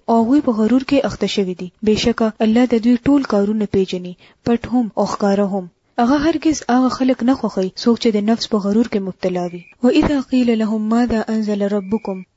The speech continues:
قالوا أساطير الأولين»، او کله چې څوک د هغوی نه تپوس کوي چې ستاسو رب دا څه څیز نازل کړی دی، نو وایي، «یره جی، خو هغه د پخوانۍ زمانې زړې کیسې دي.» دا خبرې دوی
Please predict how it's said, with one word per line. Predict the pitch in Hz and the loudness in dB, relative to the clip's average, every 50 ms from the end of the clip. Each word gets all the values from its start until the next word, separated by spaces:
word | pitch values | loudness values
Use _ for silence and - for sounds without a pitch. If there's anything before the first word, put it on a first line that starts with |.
| _ _ _ - 240 | _ _ _ -2 0
قالوا | 233 233 226 226 226 - - - | 2 2 2 0 0 -2 -2 -4
أساطير | - 226 214 214 - 247 254 254 247 | -2 -2 -2 -2 0 0 2 2 2
الأولين»، | 220 202 - 202 196 190 190 190 185 185 185 185 180 - _ _ - - | 0 -2 -4 -6 -6 -4 -4 -6 -6 -6 -8 -8 -10 -14 _ _ -2 -2
او | 240 | -2
کله | 247 - 339 339 349 | 0 2 2 2 2
چې | 339 - 285 - - | 2 0 -2 -2 0
څوک | 285 277 - - | -2 -2 0 -2
د | 240 - 220 | 0 0 0
هغوی | 196 233 254 262 254 | 2 2 2 2 2
نه | 233 - 208 | 2 0 -4
تپوس | - - 233 233 - - - - | -2 0 -2 -2 -2 -2 -2 0
کوي | 247 214 190 - _ _ _ _ _ | 0 0 0 -4 _ _ _ _ _
چې | - 226 - | -4 -4 -2
ستاسو | - 277 294 294 - 285 262 277 | 0 0 0 0 0 0 2 0
رب | 285 269 - - | 0 -2 -2 -6
دا | 220 202 254 262 262 | -2 2 2 2 2
څه | - - 277 - | 0 -4 -6 -2
څیز | - 320 302 247 226 208 | 0 0 0 0 0 -2
نازل | 202 185 202 196 190 - | 0 0 -2 -4 -2 -2
کړی | 196 190 190 185 190 | -4 -4 -2 -2 -4
دی، | 185 - 220 | -6 -2 -2
نو | 220 214 220 | 0 2 4
وایي، | 233 240 240 - _ _ _ _ - | 4 2 2 -2 _ _ _ _ -2
«یره | 233 240 262 269 269 226 | 0 2 2 4 2 0
جی، | 208 233 240 240 _ - | 0 -2 -4 -4 _ -6
خو | - 233 214 | -2 0 0
هغه | 214 208 240 233 | 2 2 2 2
د | 240 226 - | 2 0 -2
پخوانۍ | 208 - - 214 208 214 226 240 240 240 - 214 196 | -6 -4 -2 -2 0 2 2 2 0 0 -2 -4 -4
زمانې | 208 202 202 208 208 214 220 220 196 | -2 0 0 0 0 0 0 0 0
زړې | 202 196 202 208 - - | 2 2 2 0 0 -4
کیسې | 190 - - 190 185 175 | -8 -4 -4 -4 -4 -4
دي.» | 180 175 _ _ _ - 220 202 | -8 -12 _ _ _ -14 -2 0
دا | 262 285 - | 0 0 0
خبرې | - 294 262 285 269 262 - | -2 0 0 2 2 2 2
دوی | 247 247 | 2 0